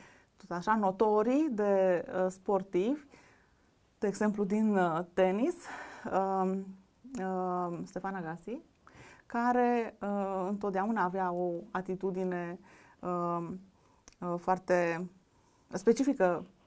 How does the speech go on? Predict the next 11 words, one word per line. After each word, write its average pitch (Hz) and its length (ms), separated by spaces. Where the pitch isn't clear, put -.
gândirii 190 340
flex-, 175 540
uh, 180 100
gândirii 185 340
fixe, 185 760
pentru 277 320
că, 254 360
uh, 208 260
întotdeauna 233 560
dădea 226 240
vina 240 400